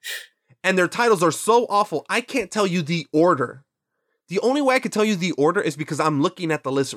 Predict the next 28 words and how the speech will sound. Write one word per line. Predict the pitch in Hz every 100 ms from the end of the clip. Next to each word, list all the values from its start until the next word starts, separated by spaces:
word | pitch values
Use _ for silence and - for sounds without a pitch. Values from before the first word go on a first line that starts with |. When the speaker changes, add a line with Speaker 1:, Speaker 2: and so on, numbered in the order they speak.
| -
Speaker 2:
right | 147
now | 135 131
Speaker 1:
Tell | 123
Speaker 2:
on | 156
Speaker 1:
me, | 185 180
Speaker 2:
Wikipedia. | 135 123
Speaker 1:
tell | 180
me | 165
the | 147 131
order. | 104 95 90 113 - _ _ _ _
Speaker 2:
So | -
it | 139
starts | - 240 247
off | 202 -
with | 147 -
Planet | 151 156 156
of | 143
the | 123
Apes. | 101 - -
Speaker 1:
Okay. | 101 101 101 120
Speaker 2:
Beautiful | 196 226 208 170
title. | 143 117 95 - _
The | -
first | 131 214 220
one, | 202 -
beautiful, | 175 185 151 143
easy | 156 151
peasy. | 147 127 117 -